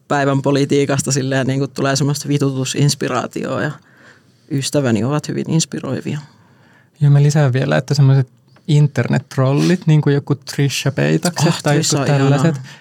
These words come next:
Speaker 2: jotka aivan silleen heittää ranttaliksi ja silleen sekoilee vaan täböä, eikä hirveästi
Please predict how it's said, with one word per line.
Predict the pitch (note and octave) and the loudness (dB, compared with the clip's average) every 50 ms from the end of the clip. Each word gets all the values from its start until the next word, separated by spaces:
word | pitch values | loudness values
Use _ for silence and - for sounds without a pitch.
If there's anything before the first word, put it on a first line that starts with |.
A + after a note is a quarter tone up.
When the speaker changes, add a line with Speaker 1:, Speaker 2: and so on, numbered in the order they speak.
| _ - | _ -4
Speaker 2:
jotka | D3+ C#3+ - - - | -4 -2 -2 -2 0
aivan | E3+ D#3+ E3 E3 D3 C#3 C3 B2 | 0 2 2 2 2 4 2 2
silleen | - B2+ A#2 A#2+ C3 C3+ B2+ | 2 2 0 2 2 2 4
heittää | C3 B2+ B2 - B2 B2 A#2+ | 4 2 2 0 0 0 0
ranttaliksi | B2 B2 B2+ B2 - - D3 D#3+ E3 D#3 - - | 2 0 0 0 0 -2 0 0 -2 -2 -2 0
ja | D#3 D3+ D3 | 2 2 2
silleen | - C#3+ C3+ C3+ C3+ | 4 4 4 4 4
sekoilee | C3 - C#3+ C3 - B2+ C3 - D3 D3+ D3 | 2 0 -2 -2 0 0 0 0 0 0 2
vaan | D3+ D3+ D3+ D3 | 2 2 2 2
täböä, | D#3 C#3 C3+ C3 C#3+ D3+ D#2+ - | 2 2 2 2 2 2 2 2
eikä | E3 D#3+ - D#3+ | 2 2 2 2
hirveästi | D#3 D#3 D3 D3 D3+ E3 E3+ - - F3+ F3+ - | 2 2 2 4 2 2 2 2 0 0 -2 -2